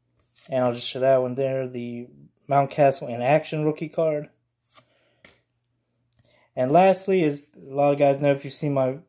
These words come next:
videos this year, Casey Mize and Tariq Skubal. I'm pretty high on Casey Mize, so.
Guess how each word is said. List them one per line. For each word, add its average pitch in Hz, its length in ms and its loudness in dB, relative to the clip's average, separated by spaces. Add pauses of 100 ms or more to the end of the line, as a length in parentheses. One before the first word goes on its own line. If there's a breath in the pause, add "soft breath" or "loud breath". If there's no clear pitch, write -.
videos 143 360 0
this 135 200 -8
year, 131 120 -4
Casey 165 400 -2
Mize 151 500 0 (720 soft breath)
and 120 160 -6
Tariq 147 260 2
Skubal. 143 680 0
I'm 127 140 -6
pretty 135 240 -4
high 139 220 2
on 123 120 -4
Casey 123 340 -12
Mize, 120 640 -8
so. 117 260 -12